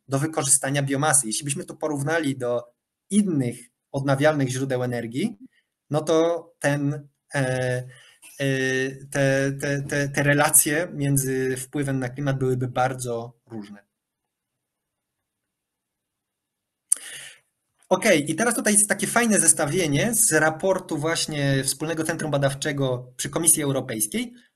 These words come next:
dotyczące tego, jakie rodzaje, mm,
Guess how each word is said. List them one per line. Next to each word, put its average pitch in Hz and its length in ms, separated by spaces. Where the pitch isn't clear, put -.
dotyczące 165 520
tego, 160 520
jakie 185 420
rodzaje, 147 1000
mm, 131 220